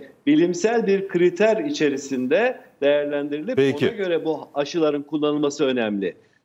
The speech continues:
Speaker 1: Dolayısıyla şimdi Sağlık Bakanı'nın sırasına göre aşı gelecek, e, hangisine denk gelirse onu alacak demesi de son derece bize göre yanlış, e, savruk ve ciddiyetsiz bir yaklaşımdır.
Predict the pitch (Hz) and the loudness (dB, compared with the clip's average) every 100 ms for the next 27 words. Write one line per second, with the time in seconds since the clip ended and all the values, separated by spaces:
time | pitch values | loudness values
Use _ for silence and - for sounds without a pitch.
0 | - 139 170 180 247 254 190 - - - | 0 2 4 2 -2 0 0 0 -8 -14
1 | - 175 156 151 143 208 247 233 220 208 | -8 -8 -2 0 2 2 0 -2 0 0
2 | 185 151 - - _ - 180 196 202 214 | 0 -2 -4 -12 _ -4 0 2 2 2
3 | 233 220 190 175 156 170 202 185 180 175 | 2 2 2 2 0 -2 -2 0 0 2
4 | 220 233 - _ - 156 165 160 151 208 | 0 -2 -4 _ -8 -2 2 2 2 0
5 | 220 208 208 190 185 185 190 185 175 190 | 0 -2 0 2 2 0 0 -2 0 -2
6 | 156 175 190 185 180 190 185 185 202 220 | 0 2 2 2 2 0 0 0 2 0
7 | 226 156 - - _ - 202 220 202 185 | 2 0 0 -10 _ -2 0 2 2 2
8 | 175 180 170 180 170 165 143 131 151 180 | 2 0 0 0 2 4 4 2 2 0
9 | 247 - - _ _ - 135 139 135 - | -2 -4 -12 _ _ -2 2 2 0 -4
10 | 165 160 165 233 - 190 202 185 160 196 | 0 2 0 -4 -4 -2 -2 -4 -2 2
11 | 196 196 220 190 147 143 123 - 101 92 | 2 0 -2 2 2 0 -8 -8 -10 -10